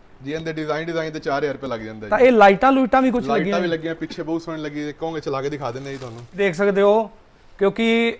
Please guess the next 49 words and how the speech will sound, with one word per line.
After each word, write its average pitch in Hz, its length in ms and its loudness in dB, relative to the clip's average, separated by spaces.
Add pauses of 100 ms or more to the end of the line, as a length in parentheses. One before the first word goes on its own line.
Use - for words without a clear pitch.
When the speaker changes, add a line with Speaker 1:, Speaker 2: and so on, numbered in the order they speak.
Speaker 2:
ਹਮੇਸ਼ਾ 156 340 0
ਹੀ 226 80 4
ਜਿਹੜਾ 220 260 8
ਹੁੰਦਾ 175 260 4
ਹੈ, 202 160 10
ਇੱਕ 208 180 2
ਪੋਜ਼ਿਟਿਵ 190 520 2
ਵੇਵ 185 240 6
ਆਉਂਦੀ 170 240 6
ਹੈ 196 60 4
ਮੰਦਿਰ 180 320 2
ਦੇ 185 100 2
ਵਿੱਚ, 160 380 -2 (360)
ਤਾਂ 208 100 6
ਇਸ 208 120 2
ਨੂੰ 240 140 4
ਦੇਖ 220 200 6
ਕੇ 240 100 2
ਵੀ 240 100 6
ਤੁਹਾਨੂੰ 180 280 4
ਕਿਤੇ 185 220 2
ਨਾ 214 100 4
ਕਿਤੇ 190 180 0
ਤੁਸੀਂ 185 260 -2
ਦੇਖੋਗੇ 190 600 2 (440)
ਤਾਂ 196 80 4
ਪੋਜ਼ਿਟਿਵ 202 500 4
ਵੇਵ 196 240 6
ਇੱਕ 196 180 2
ਆਏਗੀ। 190 560 4 (320)
ਤਾਂ 170 100 2
ਤੁਸੀਂ 190 220 2
ਦੇਖ 185 160 4
ਸਕਦੇ 208 180 2
ਹੋ 208 60 6
ਕਿੰਨਾ 202 320 6
ਅੱਛਾ 202 220 6
ਡਿਜ਼ਾਈਨ 175 360 4
ਬਣਾਇਆ 180 300 6
ਹੋਇਆ, 175 180 6
ਕਿੰਨੀ 180 320 -2
ਅੱਛੀ 185 180 -6
ਜਿਹੜੀ 180 240 0
ਇਸ 160 120 -4
ਦੀ 170 100 -2
ਲਾਈਟਿੰਗ 151 440 0
ਕੀਤੀ 180 260 -4
ਗਈ 175 220 2
ਹੈ। 151 220 -2